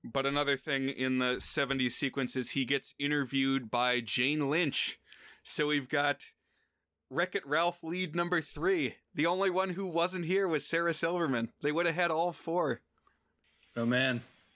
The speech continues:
Speaker 2: I guess they just, they have, like, every notable comedy actor from this time, or, like, eighty-five percent of them. Jonah Hill gets thrown in there as a, the ghost of the brother.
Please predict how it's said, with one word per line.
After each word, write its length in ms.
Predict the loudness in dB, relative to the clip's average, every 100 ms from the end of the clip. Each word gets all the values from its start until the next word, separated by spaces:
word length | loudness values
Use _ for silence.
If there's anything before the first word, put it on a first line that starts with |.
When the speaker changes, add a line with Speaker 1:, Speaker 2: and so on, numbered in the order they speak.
| _ _ -2
Speaker 2:
I 160 | 2
guess 220 | 2 2 2
they 120 | 2
just, 360 | 2 2 0 -6 -2
they 140 | 2 4
have, 280 | 2 2
like, 300 | 4 2 2 -2
every 680 | -2 2 4 4 4 2 0
notable 540 | 0 2 2 2 0
comedy 500 | -2 0 0 2 2
actor 440 | 2 2 0 0 0
from 340 | 0 0 2
this 380 | 2 2 2 -2 -6 -20 -10
time, 480 | -2 2 2 2 0
or, 140 | 0
like, 300 | 2 0 -4 -12 -8 0
eighty-five 580 | 2 2 2 2 2
percent 380 | -2 -6 -2 -2
of 120 | -2
them. 280 | -6 -8 -10 -16 _ _ _ _ _ -8
Jonah 360 | -2 2 4 2
Hill 300 | 2 2 2
gets 240 | 2 -2
thrown 320 | 0 2 2
in 140 | 2 4
there 340 | 4 4 4
as 300 | 4 2 2
a, 160 | 0 -2 -10
the 200 | -4 -4
ghost 480 | 0 2 4 2 0
of 160 | -2
the 160 | 0 -2
brother. 680 | 0 0 2 2 2 2 -2